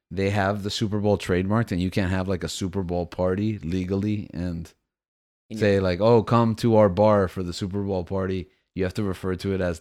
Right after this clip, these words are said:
Speaker 1: the big game. I mean, obviously, people do it and they get away with it 'cause it's just, like, any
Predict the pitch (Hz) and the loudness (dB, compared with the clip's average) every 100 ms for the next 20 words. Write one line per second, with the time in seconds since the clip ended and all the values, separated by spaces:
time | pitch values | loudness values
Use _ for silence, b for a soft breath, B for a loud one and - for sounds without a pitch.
0 | 90 92 82 90 92 82 92 95 104 110 | -4 -4 -2 -2 -2 -4 -4 -4 -8 -10
1 | _ _ _ _ - 131 147 143 127 104 | _ _ _ _ -4 -2 0 0 -2 -2
2 | 101 82 87 80 80 80 80 85 76 69 | -2 0 -2 -4 -6 -8 -6 -8 -8 -12
3 | 65 - - - - 69 - _ 95 87 | -14 -16 -16 -14 -14 -14 -18 _ -6 -6